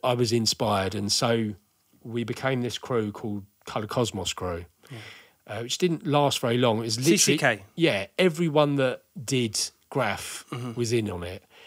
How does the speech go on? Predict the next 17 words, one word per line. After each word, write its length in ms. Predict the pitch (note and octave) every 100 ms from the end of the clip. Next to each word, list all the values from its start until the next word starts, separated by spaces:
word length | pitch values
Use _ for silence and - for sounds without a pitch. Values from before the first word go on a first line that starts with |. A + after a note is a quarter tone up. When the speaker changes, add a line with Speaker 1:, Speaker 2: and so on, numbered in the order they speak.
| - _
Speaker 1:
And 120 | C3
then 120 | C#3+ D#3+
after 260 | D3+ -
a 20 |
while, 580 | B2+ C3+ B2 F#2 G2 D3+ - _ _ _ _ _ _ _ _ _ _ _ _
as 420 | C#3 C3+ - - - _ _
history 460 | - C#3+ - A2+
has 240 | G2 A2 G2+
served 440 | - - A2+ G2+
to 80 | -
show, 560 | - - A#2 F#2 F2+ G#2+
actually 380 | A2 - - A2+
it 60 |
was 240 | A2 A2 G#2
Rec 580 | G#2 B2+ A#2+ - - - _ _ _ _ _ -
and 420 | A#2+ A2 G#2+ G#2
Nima 680 | F#2+ G#2+ A#2 A2+ G#2 F2+ E2+